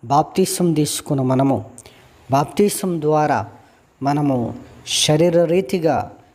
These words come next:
చనిపోయి యేసుక్రీస్తుతో కూడా పాతిపెట్టబడి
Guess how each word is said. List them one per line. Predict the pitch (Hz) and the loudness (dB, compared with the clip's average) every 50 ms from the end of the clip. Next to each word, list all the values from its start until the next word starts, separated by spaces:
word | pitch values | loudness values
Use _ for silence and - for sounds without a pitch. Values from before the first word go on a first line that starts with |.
| _ _ _ _ - | _ _ _ _ -10
చనిపోయి | - - 147 143 170 156 - 165 160 143 117 98 - - - - - _ _ _ _ _ _ - | -6 -2 2 2 2 2 2 2 2 2 0 -6 -10 -16 -20 -20 -20 _ _ _ _ _ _ -2
యేసుక్రీస్తుతో | 131 156 180 175 - - 196 170 - - - 185 196 - - - 190 175 160 - 170 | 0 2 2 0 2 0 0 0 0 0 2 2 2 0 -2 0 -2 0 2 2 0
కూడా | 160 - 165 160 156 | 0 2 -2 0 0
పాతిపెట్టబడి | 143 - - 123 123 123 - 143 - 156 156 - 156 143 151 143 131 - | -2 -2 -2 -2 -2 -2 -4 -2 -2 -2 -2 0 -2 0 0 0 -2 -4